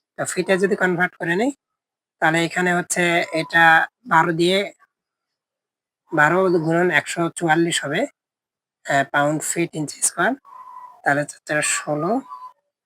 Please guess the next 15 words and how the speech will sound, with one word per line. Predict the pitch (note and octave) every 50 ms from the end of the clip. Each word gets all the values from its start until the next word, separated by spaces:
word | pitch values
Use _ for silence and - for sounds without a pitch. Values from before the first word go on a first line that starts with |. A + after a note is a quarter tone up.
| _ _ _ _ _ _ _ _ _ _ _ _ -
ষোলো, | - - D#3 C#3 C#3+ C#3
সতেরো, | - - D#3 C#3 - D3+ C#3+ D3
সাত, | - - - - D3+ D#3 F#3 - _ _ _ _ _ _ _ _ _ _ _ _ _ _ _ _ _ _ _ _ _ _ _ _ _ _ _ _ _
চার | - C#3+ C3 C3+
কে | - - C#3
চার, | - - D#3 D3+ E3
আর | D#3 C#3+
কে | C#3 - - -
পাঁচ, | - C3 A#2+ - - - - - - - - - - - - - - _ _ _ _ _ _ _ _ _ _ _ _ -
এত | C#3 C3+ C3+ - F3+ G3 A#3 C#4 - - - _ _ _ _ _ -
পাউন্ড | - C3+ C3+ C#3 D3+ G3 A#3+ - _
ফিট | - - - - - - D3 D3 C#3 - - - - - - - _ _ _ _ _ _ _ _ _ _ _ _ _ _ _ _ _ _ _ _ _ _ _ _ _ _ _ _ _ _ - D#3+ C#3+
স্কয়ার। | - - - C3+ A#2+ A2+ G#2+ - - - - _ _ _ _ _ _ _ _ _ _ _ _ _ _ _ _ _ _ _ _ _ -
এখন | - - - - - - G3 G3 G#3 -
এখানে | - G3+ F3 - G#3 G#3+ G#3+ G#3+ A3